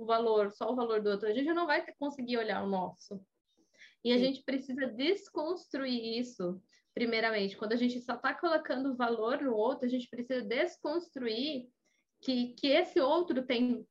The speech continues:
Speaker 1: só... às vezes ele tem valor, né? E você tá enxergando isso. Mas desconstruir o quanto que às vezes a gente coloca ele num lugar acima. E automaticamente, se a gente coloca acima, a gente tá abaixo.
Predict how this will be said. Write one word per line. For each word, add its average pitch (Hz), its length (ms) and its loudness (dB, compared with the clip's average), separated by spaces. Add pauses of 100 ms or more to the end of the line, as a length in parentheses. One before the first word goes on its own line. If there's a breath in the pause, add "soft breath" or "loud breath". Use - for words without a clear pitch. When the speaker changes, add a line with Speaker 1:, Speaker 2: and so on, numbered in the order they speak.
Speaker 1:
só... - 360 -4
às 214 120 2
vezes 320 140 2
ele 440 160 2
tem 403 160 2
valor, 208 440 2 (200)
né? 208 180 0
E 240 40 -2
você 233 200 -2
tá 262 140 -2
enxergando 254 460 0
isso. 180 220 -4 (260 loud breath)
Mas 220 160 0
desconstruir 285 680 0
o 320 140 -4
quanto 330 320 2
que 320 140 -10
às 311 140 2
vezes 302 180 -2
a 302 100 4
gente 294 240 -4
coloca 262 460 -2
ele 285 240 0
num 302 300 2
lugar 254 540 2 (180)
acima. 285 680 -6 (840)
E 233 60 0
automaticamente, 240 580 0
se 262 40 -2
a 254 40 2
gente 240 160 0
coloca 240 240 0
acima, 240 200 -2
a - 20 -2
gente 254 220 -2
tá 247 140 0
abaixo. 226 500 -4